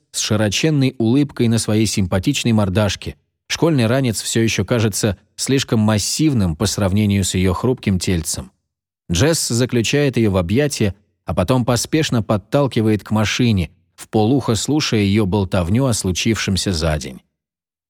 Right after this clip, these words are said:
За рулем она то и дело поглядывает на дочь в зеркале заднего вида. Просто удивительно, как ей удалось породить такое чудесное,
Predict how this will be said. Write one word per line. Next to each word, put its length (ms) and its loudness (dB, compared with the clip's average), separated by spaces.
За 220 2
рулем 320 2
она 180 2
то 200 0
и 100 2
дело 320 2
поглядывает 760 0
на 140 0
дочь 380 0
в 80 -4
зеркале 480 0
заднего 380 0
вида. 360 -2
Просто 300 0
удивительно, 640 0
как 180 -2
ей 120 2
удалось 440 2
породить 540 -2
такое 280 0
чудесное, 760 -2